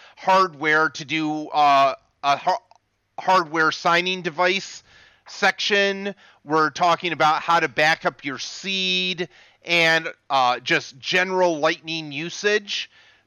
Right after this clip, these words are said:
things like that. So we've got a full day of education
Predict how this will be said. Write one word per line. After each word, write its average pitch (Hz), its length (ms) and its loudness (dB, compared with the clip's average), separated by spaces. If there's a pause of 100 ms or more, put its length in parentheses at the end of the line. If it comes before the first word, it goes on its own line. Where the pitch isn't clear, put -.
things 208 320 -2
like 165 240 2
that. 127 260 2
So - 140 -6
we've 196 240 -4
got 180 280 4
a 139 100 -2
full 202 400 0
day 165 480 2
of 139 580 2
education 165 840 -2